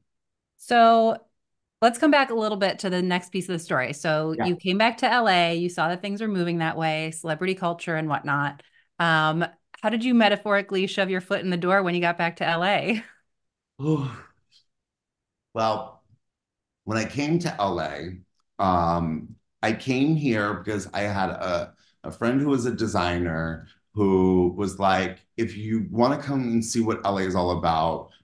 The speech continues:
Speaker 2: come, I'll, I'll, I'll fly you out. You'll work for me for, like, a couple weeks, and you'll let me know what you think." And so I,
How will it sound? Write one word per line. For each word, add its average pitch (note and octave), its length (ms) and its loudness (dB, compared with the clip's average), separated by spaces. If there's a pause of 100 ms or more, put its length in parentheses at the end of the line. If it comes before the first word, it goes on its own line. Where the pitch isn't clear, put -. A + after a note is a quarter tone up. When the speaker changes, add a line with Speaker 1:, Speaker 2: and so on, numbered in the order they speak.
(120)
Speaker 2:
come, A#2 500 2
I'll, - 400 -4
I'll, G2+ 220 0
I'll A2 300 2
fly B2+ 240 4
you B2+ 280 4
out. F2+ 420 2
You'll G2+ 300 -2
work G#2+ 280 -4
for - 120 -14
me A2 180 -2
for, G#2+ 140 -4
like, G#2 140 -2
a G2 80 -2
couple G2+ 320 -4
weeks, E2+ 640 -2 (340)
and G2 100 -2
you'll G2 120 2
let F#2+ 140 0
me G2+ 60 -4
know F#2+ 140 0
what F2 100 -4
you F2 160 -4
think." C#2 380 -12
And E2+ 120 -10
so F2 640 0 (360)
I, F2+ 680 0